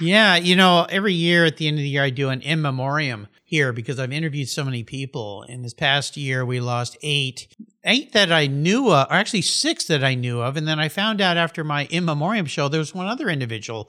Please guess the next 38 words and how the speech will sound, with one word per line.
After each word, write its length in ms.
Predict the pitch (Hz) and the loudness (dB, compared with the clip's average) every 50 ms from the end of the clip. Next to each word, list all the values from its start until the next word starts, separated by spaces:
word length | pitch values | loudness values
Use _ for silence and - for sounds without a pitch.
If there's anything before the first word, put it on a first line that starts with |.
| _ _ - | _ _ -4
that 120 | 160 139 | -2 -2
had 180 | 131 123 123 - | -2 -2 -4 -4
passed 340 | - 135 117 117 113 - - | -4 -2 -2 -2 -4 -8 -10
in 80 | 131 | -12
twenty-three 560 | 117 - 147 143 127 123 117 - - 131 127 147 170 | -10 -10 -8 -8 -8 -8 -10 -10 -8 -6 -6 -4 -2
that 120 | 175 147 | -2 0
I 120 | 147 143 | 0 -2
missed. 320 | 143 156 185 196 208 - 151 | -2 -2 -2 -2 -2 -2 -4
I 80 | 131 | -4
felt 260 | 120 - 160 143 - - | -2 -2 -4 -4 -4 -4
terrible, 480 | - 170 185 190 156 143 135 147 147 _ | -2 0 0 2 2 2 0 0 -2 _
but 100 | - 151 | -10 -8
a 60 | 131 123 | -8 -6
friend 280 | - 170 165 160 151 | -4 -2 -2 -2 -2
reached 320 | 143 147 151 143 - - 165 | -2 -2 -2 -4 -4 -2 0
out 220 | 156 147 147 139 | 2 2 2 0
and 100 | - - | -2 -6
said, 200 | - 151 139 127 | -8 -6 -6 -4
"Hey, 200 | 165 220 220 202 | -2 -2 0 0
what 200 | 170 160 175 180 | 0 0 0 0
about?" 340 | 185 160 190 196 185 165 - - | 2 4 4 6 6 4 2 0
And 120 | 160 156 | -4 -4
so 400 | 143 - - 170 160 160 156 151 - _ _ - | -2 0 4 6 6 6 6 4 0 _ _ -6
the 100 | 156 160 | -2 2
year 160 | 165 185 190 | 4 4 4
before, 380 | 180 185 170 - 190 185 185 180 | 4 2 0 0 2 4 6 6
I 100 | 170 165 | 4 4
believe 280 | 143 - 160 156 151 | 2 -2 -2 -2 -2
it 60 | 139 127 | -4 -6
was 120 | 113 - | -8 -6
ten. 320 | - - 202 202 202 196 | -2 2 2 4 4 2
The 60 | 175 151 | 0 -2
year 140 | 139 139 | -4 -4
before 300 | 131 131 123 - 143 139 | -4 -4 -6 -6 -6 -6
that, 160 | 127 131 120 113 | -4 -4 -4 -4
it 80 | 110 | -6
was 140 | 110 107 - | -8 -10 -12
twelve. 580 | - - - 180 175 175 180 175 175 165 - | -8 -4 0 2 4 4 4 4 2 0 -2